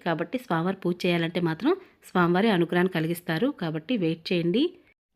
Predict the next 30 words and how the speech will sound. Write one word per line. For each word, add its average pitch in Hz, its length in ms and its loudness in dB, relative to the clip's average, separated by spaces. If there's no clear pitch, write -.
మీ 208 80 6
పూజా 180 320 2
సంకల్పం 190 760 0
గట్టిదే 170 280 0
అయితే 170 240 2
తప్పనిసరిగా 170 680 -2
ద్రవ్యం 170 360 0
దొరుకుతుంది. 165 680 0
మేమైతే 214 500 4
బొగ్గులు 185 380 4
వెలిగించి 196 600 4
నిప్పుగా 196 340 2
చేసిన 175 220 0
తర్వాత 170 320 -2
ఆ 226 60 2
నిప్పు 175 240 -2
పైన 196 220 -2
కొబ్బరి 175 280 -2
పీచులో 180 300 -2
ద్రవ్యము 170 560 2
ఇంకా 202 160 2
సాంబ్రాణి 180 460 4
కలిపి 180 360 0
దూపాన్ని 180 440 0
అయితే 254 240 -2
పూజ 180 300 -2
అయ్యేంత 170 280 0
వరకు 175 140 -2
వేస్తూ 160 300 -4
ఉంటాము. 165 400 -2